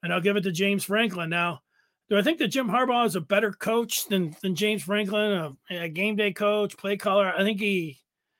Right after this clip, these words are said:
I think he probably is. But if we're just dealing with what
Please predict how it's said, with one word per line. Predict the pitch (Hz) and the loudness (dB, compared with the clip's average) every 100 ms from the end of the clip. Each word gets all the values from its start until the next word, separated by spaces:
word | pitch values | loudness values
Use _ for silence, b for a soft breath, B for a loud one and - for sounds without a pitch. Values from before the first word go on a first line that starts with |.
| _ _ - | _ _ 0
I | |
think | 220 | 2
he | 214 | 2
probably | 185 214 226 196 185 185 | 6 8 8 6 4 6
is. | 220 160 131 | 6 4 -2
But | - 170 | -6 -4
if | 147 | -2
we're | 185 | -4
just | 170 262 196 | 4 2 4
dealing | 240 262 233 | 0 2 2
with | 196 175 | 0 -2
what | 170 190 190 | 2 2 2